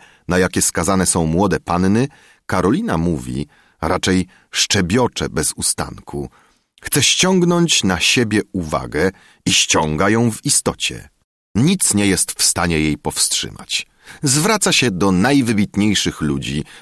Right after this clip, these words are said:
do najczcigodniejszych matron. Każe się przedstawiać, zadaje ci najstraszliwsze tortury. Bywać w świecie jest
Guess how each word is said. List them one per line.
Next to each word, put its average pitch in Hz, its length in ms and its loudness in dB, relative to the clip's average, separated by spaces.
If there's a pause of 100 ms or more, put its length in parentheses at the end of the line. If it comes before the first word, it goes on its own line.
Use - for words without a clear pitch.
do 82 340 0
najczcigodniejszych 90 1400 0
matron. - 580 -8 (420)
Każe 180 240 0
się - 120 -2
przedstawiać, - 840 0 (420)
zadaje 107 460 0
ci 92 240 0
najstraszliwsze 98 1200 0
tortury. 62 760 -12 (880)
Bywać 196 380 0
w - 80 -2
świecie 67 560 0
jest 113 380 0